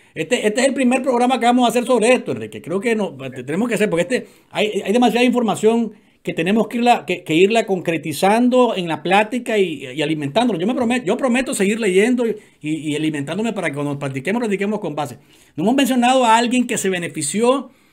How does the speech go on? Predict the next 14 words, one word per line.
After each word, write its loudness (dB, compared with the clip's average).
pero 4
enormemente, 2
de -6
la -4
salida 0
del 0
Frente -4
Sandinista -4
del -6
poder, -4
y -6
es -2
el 0
ejército. -2